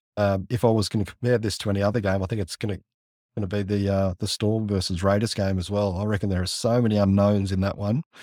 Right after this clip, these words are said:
that, um, you're gonna have, um, a,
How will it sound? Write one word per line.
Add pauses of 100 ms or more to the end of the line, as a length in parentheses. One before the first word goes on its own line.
(300)
that,
um,
you're
gonna
have, (640)
um,
a,